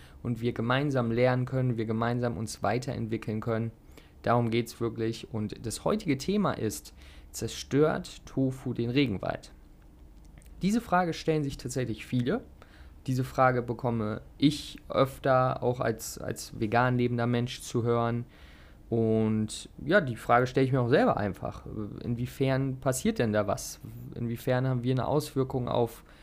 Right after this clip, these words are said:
die Zerstörung des Regenwalds und so weiter und so fort? Und ich beginne mal mit einer ganz normalen Situation an, die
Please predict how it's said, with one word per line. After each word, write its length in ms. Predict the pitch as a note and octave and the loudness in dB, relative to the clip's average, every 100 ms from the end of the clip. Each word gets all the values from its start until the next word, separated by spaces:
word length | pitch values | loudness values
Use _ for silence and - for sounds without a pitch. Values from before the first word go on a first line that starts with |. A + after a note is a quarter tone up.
| - - | -20 -10
die 80 | A#2+ | -6
Zerstörung 480 | A#2 B2 - C3+ C3 | -2 -2 0 2 2
des 140 | C3 | 2
Regenwalds 580 | D#3+ G3+ D3 A#2 A2 - | 4 4 2 0 0 -4
und 200 | - D3 | -2 -2
so 120 | D3 | 0
weiter 240 | C3 B2+ C3+ | 0 0 -2
und 80 | B2+ | -4
so 100 | C3+ | -2
fort? 360 | G#3+ - - - - - - - - - - - - - - | 0 0 -2 -14 -20 -20 -20 -20 -20 -20 -20 -20 -20 -12 -4
Und 260 | A2+ G#2+ | 0 0
ich 120 | G#2 | -4
beginne 260 | - C3 F3+ | -4 0 4
mal 100 | D#3+ | 4
mit 160 | D#3 - | 2 -2
einer 120 | B2 | 0
ganz 240 | B2+ C3 | 0 0
normalen 260 | B2+ A#2+ A#2 | 0 0 0
Situation 560 | A#2 A#2+ - - C3 | -2 -4 -4 -2 0
an, 140 | C3 B2 | 2 2
die 240 | A#2 A2 | 0 -4